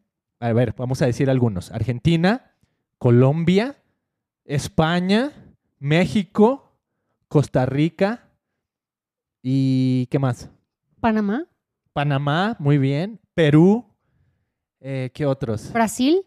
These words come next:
Speaker 1: Brasil, creo que también Brasil, aunque en Brasil hablan portugués, entonces, pues, por ahí alguien que habla español, ¿va? Pero sí, también en Brasil, bueno, un montón de países, muchísimas gracias por sintonizarse. Algo que sirve muchísimo, tú que estás escuchando,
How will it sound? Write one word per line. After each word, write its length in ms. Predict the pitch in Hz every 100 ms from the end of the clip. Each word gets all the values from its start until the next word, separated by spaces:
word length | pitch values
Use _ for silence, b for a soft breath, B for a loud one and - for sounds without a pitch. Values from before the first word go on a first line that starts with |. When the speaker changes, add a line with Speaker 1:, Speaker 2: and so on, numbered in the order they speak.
| _ _ _ _ _ _
Speaker 1:
Brasil, 840 | 123 127 143 143 - 185 220 240 -
creo 140 | 175
que 100 | 247
también 280 | 226 202 220
Brasil, 360 | 247 196 254 247
aunque 200 | 185 165
en 140 | 135
Brasil 320 | 127 120 165
hablan 260 | 202 208 208
portugués, 640 | 170 143 139 135 208 208
entonces, 400 | 147 156 160 - -
pues, 140 | 160
por 160 | - 131
ahí 140 | 131
alguien 220 | 147 175
que 100 | 175
habla 140 | 170 180
español, 420 | - 139 147 175
¿va? 160 | 165 247 b b _
Pero 160 | 151 147
sí, 140 | 160
también 300 | 185 190 185
en 80 | 214
Brasil, 400 | 196 170 214 - -
bueno, 220 | 208 214
un 60 |
montón 340 | 214 208 208 214
de 80 | 214
países, 520 | 165 185 - 202 196
muchísimas 600 | 175 147 175 196 190 147
gracias 380 | 156 160 190 -
por 280 | 151 127
sintonizarse. 760 | - 131 131 123 165 165 220 277 b b b b -
Algo 320 | 185 196 233
que 120 | 196
sirve 280 | - 202 214
muchísimo, 720 | 202 190 220 220 208 214 -
tú 160 | 175
que 80 | -
estás 280 | 175 185 165
escuchando, 720 | - - 143 165 160 175 220